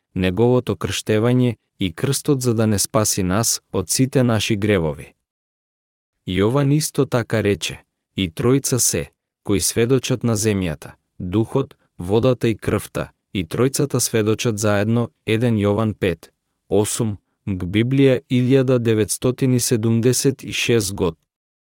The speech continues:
Ова ни кажува нас дека крштевањето на Исус, крстот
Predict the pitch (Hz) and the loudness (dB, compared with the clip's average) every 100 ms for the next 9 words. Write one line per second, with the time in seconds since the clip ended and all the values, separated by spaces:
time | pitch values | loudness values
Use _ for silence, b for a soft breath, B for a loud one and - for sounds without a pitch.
0 | _ _ _ _ _ _ 110 127 139 143 | _ _ _ _ _ _ 0 2 2 0
1 | 120 131 123 117 127 113 113 127 117 120 | 0 0 0 0 0 0 0 0 0 -4
2 | 110 107 - 101 - 104 107 123 123 113 | -4 -6 -6 -8 -4 -2 -2 0 -2 -2
3 | 104 101 117 - 110 - - _ _ - | -2 0 -2 -4 -6 -8 -12 _ _ -4
4 | 135 - - 139 | -2 -2 -2 -2